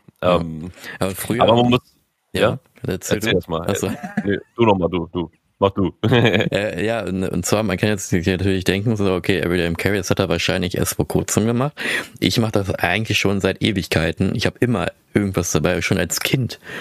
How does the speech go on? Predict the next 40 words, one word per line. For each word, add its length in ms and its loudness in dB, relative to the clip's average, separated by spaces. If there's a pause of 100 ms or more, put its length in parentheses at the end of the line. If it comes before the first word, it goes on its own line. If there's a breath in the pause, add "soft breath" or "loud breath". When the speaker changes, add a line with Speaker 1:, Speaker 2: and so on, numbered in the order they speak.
(260 loud breath)
Speaker 1:
hatte 200 -2
ich 120 0
auch 180 0
schon 340 2
ein 220 2
Schweizer 400 0
Messer 260 0
dabei. 380 0 (460 loud breath)
Also 440 0
ich 200 -2
war 120 2
schon 180 0
Speaker 2:
Sehr 120 4
Speaker 1:
als 0 -
Speaker 2:
gut. 160 2
Speaker 1:
Kind 240 0
immer 640 0
schon 320 0
so 180 0
drauf, 320 0
ich 140 -4
muss 180 0
etwas 300 -2
dabei 380 0
haben, 240 0
damit 200 0
ich 140 0
mich, 160 -2 (320 loud breath)
falls 300 -2
was 80 2
passieren 400 0
sollte, 240 2
immer 420 2
sicher 320 0
fühle. 380 0 (800 loud breath)
Kind 200 0
hatte 160 2
ich 80 0
schon 120 2
ein 40 0